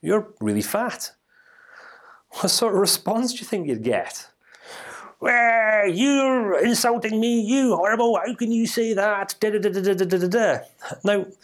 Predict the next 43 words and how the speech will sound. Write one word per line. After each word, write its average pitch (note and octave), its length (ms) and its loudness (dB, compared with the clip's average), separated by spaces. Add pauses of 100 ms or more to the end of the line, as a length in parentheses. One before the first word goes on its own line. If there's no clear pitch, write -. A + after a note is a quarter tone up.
(240)
the - 60 -4
crazy A3+ 260 0
thing E3 160 0
is, B2+ 420 0
<laughs> - 60 -18
all C3 180 0
right, G#3 340 -2 (480)
um, F3 220 0
it's F3 220 0
not B3+ 240 0
lies F#3 920 0 (160)
that F3 300 0 (160)
hurt G#3 340 -8
people B2+ 380 -4
the B2 100 -8
most A2 260 0
in F3+ 80 2
life. B3 300 0
It's E3+ 160 -2
generally F#3 960 0 (160)
the G#3+ 80 0
truth, D#4+ 480 0 (400)
which - 200 -4
is F3 220 0
the F3 280 0
most F3 360 0
ironic E3+ 800 0 (320)
irony F#3 760 2
that D#3 320 -2
could F3 200 -4
ever F3 200 2
be A3 100 -4
experienced F#3 600 -2
in F#3+ 60 -4
the F3+ 80 -2
context G3+ 460 -2
of G3 80 -2
any B2 180 0
relationship. G#3 640 0
It's C#3+ 140 -8
nuts, A3 380 -2
isn't G3+ 220 0
it? - 240 -4